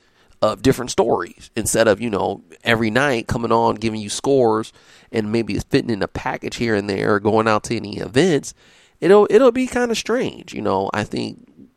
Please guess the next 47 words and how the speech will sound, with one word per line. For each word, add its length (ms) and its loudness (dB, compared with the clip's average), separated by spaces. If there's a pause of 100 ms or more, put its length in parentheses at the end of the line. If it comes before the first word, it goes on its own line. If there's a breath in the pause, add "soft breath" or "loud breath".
(880)
with 320 -2
it, 180 2
once 260 0
some, 260 -2
some 260 -4
stuff 280 -2
gets 120 -6
back 260 -6
to 80 -8
normal, 440 -4
but, 320 4 (760 soft breath)
um, 420 -2
you 80 2
know, 120 2
I 120 2
know 160 0
some 200 -6
guys, 380 -2
they 140 -4
haven't 320 -2
been 140 2
in 100 -2
the 80 -6
studio. 580 -2
I 140 2
know 160 2
some 260 -4
guys 300 -4
that 160 -6
do 160 -2
shows. 500 -2 (460 soft breath)
We've 120 -6
had 160 -2
a 60 -4
guest 300 -2
on 120 -2
here, 140 -4
Anthony 400 -6
Bellino. 600 0 (340 soft breath)
He's 180 -4
been 200 0
doing 320 2
his 340 -2 (100)
radio 420 0
show 240 0
from 180 -4
home. 580 -2